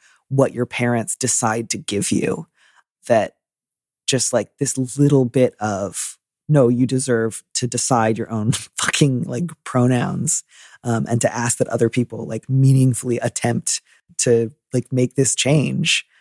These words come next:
Um, it's just huge in terms of, like, yeah, you're a person. You deserve to have your own ideas about your life and your body and your future and your, like,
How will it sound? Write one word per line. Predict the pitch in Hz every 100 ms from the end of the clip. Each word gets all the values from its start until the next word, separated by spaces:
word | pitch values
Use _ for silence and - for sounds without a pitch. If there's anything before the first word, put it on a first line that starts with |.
| _ _
Um, | - 127 - 160 - -
it's | -
just | 233 - -
huge | 240 359 302 -
in | 120
terms | 127 127
of, | 139
like, | 131 123 - _ -
yeah, | 254
you're | 180 185
a | 180
person. | - 180 - -
You | 123
deserve | 127 127 135 135
to | -
have | 135 131
your | 127
own | 127 135
ideas | 123 127 120 107
about | 110 120
your | - 123
life | 110 -
and | -
your | 110
body | - 117 -
and | 73
your | -
future | - - - -
and | - -
your, | 139 -
like, | - - -